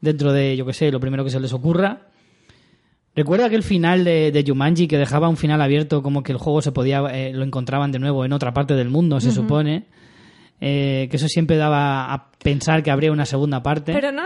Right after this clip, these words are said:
Speaker 2: necesariamente. Yo creo que es que era un buen final para esto, de decir, el peligro siempre puede estar
Speaker 1: Mm.
Speaker 2: ahí, pero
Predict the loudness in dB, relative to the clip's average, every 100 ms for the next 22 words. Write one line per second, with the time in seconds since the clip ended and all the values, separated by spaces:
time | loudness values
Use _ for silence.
0 | -4 -6 -6 -4 -4 -4 -4 -2 0 2
1 | 0 0 -2 2 2 4 2 2 0 0
2 | 2 2 2 2 -2 -2 -2 0 -2 -2
3 | -2 0 0 0 2 4 2 0 -2 0
4 | -2 -2 -2 -4 -4 -4 -2 0 -2 -4
5 | -6 -4 -4 -6 -8